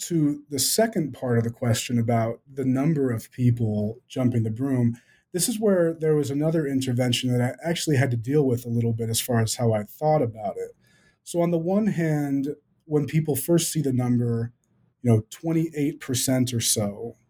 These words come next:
are ju-, are referencing jumping the broom, um, and the other,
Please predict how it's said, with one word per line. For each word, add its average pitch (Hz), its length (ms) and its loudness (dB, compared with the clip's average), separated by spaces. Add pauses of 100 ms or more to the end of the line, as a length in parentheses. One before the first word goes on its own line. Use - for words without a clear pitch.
(380)
are 127 180 0
ju-, 123 260 0
are 127 160 -2
referencing 131 600 2
jumping 120 360 -2
the 113 80 2
broom, 120 520 0 (480)
um, 127 440 0
and 135 160 -2
the 135 180 2
other, 135 600 0